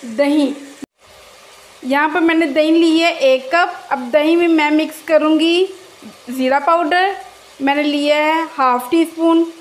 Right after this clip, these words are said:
धनिया powder half टी स्पून और गरम मसाला powder लिया है वन फोर teaspoon।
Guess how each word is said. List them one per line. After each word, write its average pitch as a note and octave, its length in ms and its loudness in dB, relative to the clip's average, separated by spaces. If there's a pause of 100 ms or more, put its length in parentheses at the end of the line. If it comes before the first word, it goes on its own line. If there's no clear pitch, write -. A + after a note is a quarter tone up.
(140)
धनिया C#4 320 2
powder D#4 460 2
half B3 400 -2
टी D#4 140 0
स्पून D#4+ 380 0 (420)
और D4 380 2 (120)
गरम C#4 260 0
मसाला C#4+ 320 0
powder C#4 280 0
लिया C4 300 0
है D#4 160 -2 (280)
वन D#4 160 0
फोर D#4+ 140 -2
teaspoon। D4+ 420 -2